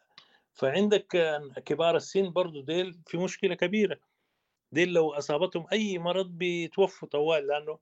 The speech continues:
عندهم أمراض وعندهم chronic ديسيز، وأغلب الناس ما أخذ-، ما بياخدوا حبوب دلوقت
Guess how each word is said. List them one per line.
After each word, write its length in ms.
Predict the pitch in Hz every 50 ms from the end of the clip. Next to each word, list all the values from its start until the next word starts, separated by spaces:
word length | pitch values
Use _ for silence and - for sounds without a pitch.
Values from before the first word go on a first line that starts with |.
| _ _ _ _ _ - -
عندهم 480 | 151 151 151 147 135 139 143 143 131 - _ _ _ _ _ - 131
أمراض 460 | 135 127 131 131 143 151 156 156 143
وعندهم 360 | 139 131 143 139 139 135 135
chronic 380 | 131 - 131 135 147 147 135 123
ديسيز، 360 | 120 123 120 - 156 147 139
وأغلب 400 | 147 156 165 165 - 160 147 143
الناس 380 | 135 135 143 139 135 135 -
ما 140 | 151 156 151
أخذ-، 200 | - - 147 135 135
ما 160 | 156 165 160
بياخدوا 400 | 147 160 156 139 - - 127 127
حبوب 340 | - 135 131 139 143 135 -
دلوقت 480 | - 113 117 127 123 - - _ _